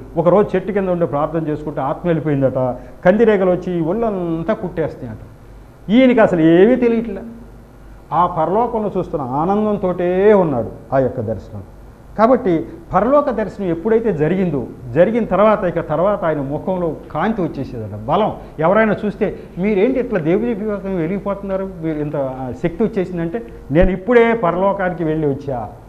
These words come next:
నా ఆత్మ వెళ్ళి అన్నీ చూసి వచ్చింది." కాబట్టి ఆ, ఈ యొక్క ఆధారాల ద్వారా దేవుడు పరలోకం ఉంది, దేవుడు ఉన్నాడు.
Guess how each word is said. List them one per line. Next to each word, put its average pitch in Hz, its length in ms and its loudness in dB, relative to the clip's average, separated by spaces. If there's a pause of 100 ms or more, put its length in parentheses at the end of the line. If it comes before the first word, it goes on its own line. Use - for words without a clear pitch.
(140)
నా 147 80 -2
ఆత్మ 165 360 2
వెళ్ళి 143 400 0 (200)
అన్నీ 151 180 2
చూసి 147 300 -4
వచ్చింది." 113 440 -10 (140)
కాబట్టి 156 500 -4 (360)
ఆ, 160 60 -2
ఈ 180 320 -6
యొక్క 233 400 -4 (160)
ఆధారాల 151 500 2
ద్వారా 131 400 -2 (440)
దేవుడు 175 500 0 (520)
పరలోకం 160 480 -2
ఉంది, 139 560 2 (880)
దేవుడు 180 320 2
ఉన్నాడు. 139 640 -2